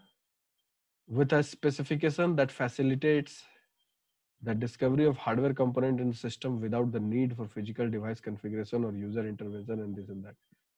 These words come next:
Listen, students, it's a not so simple, uh, statement written about plug and play, but let me tell you in a simple, uh, language.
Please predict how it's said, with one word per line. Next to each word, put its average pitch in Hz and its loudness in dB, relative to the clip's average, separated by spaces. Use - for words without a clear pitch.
Listen, 139 6
students, 101 -4
it's - 0
a 120 -4
not 123 0
so - 0
simple, 139 4
uh, 107 -2
statement 131 0
written 113 0
about 110 -2
plug 110 0
and 104 -2
play, 143 -4
but 151 0
let 120 0
me 123 0
tell 117 -2
you 110 -2
in 113 -2
a 110 -4
simple, 107 -6
uh, 98 -14
language. 113 -8